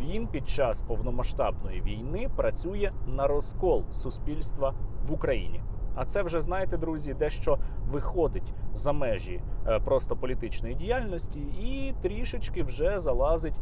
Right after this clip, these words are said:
е, скажімо так, у сферу кримінального кодексу. Але я не буду надавати правових оцінок Арестовичу, я скажу дуже-дуже стисло. Е, Олексій, е, Шарістович, е, ви знаєте, м,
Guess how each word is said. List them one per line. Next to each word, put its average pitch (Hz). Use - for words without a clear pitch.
е, 113
скажімо 139
так, 135
у 135
сферу 151
кримінального 127
кодексу. -
Але 165
я 156
не 127
буду 117
надавати 92
правових 104
оцінок 113
Арестовичу, 226
я 185
скажу 160
дуже-дуже 139
стисло. -
Е, 107
Олексій, 123
е, 107
Шарістович, -
е, 101
ви 139
знаєте, 190
м, 123